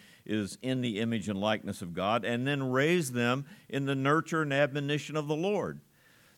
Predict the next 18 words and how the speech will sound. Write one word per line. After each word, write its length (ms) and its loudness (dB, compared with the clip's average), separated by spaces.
That's 260 0
God's 340 2
plan 360 2
for 120 -4
the 100 -2
family. 560 -4
And 160 -4
then 180 0
pass 440 0
on 640 0
a 60 2
knowledge 760 0
of 200 -4
God 560 2
to 120 -2
the 140 0
next 360 0
generation, 880 0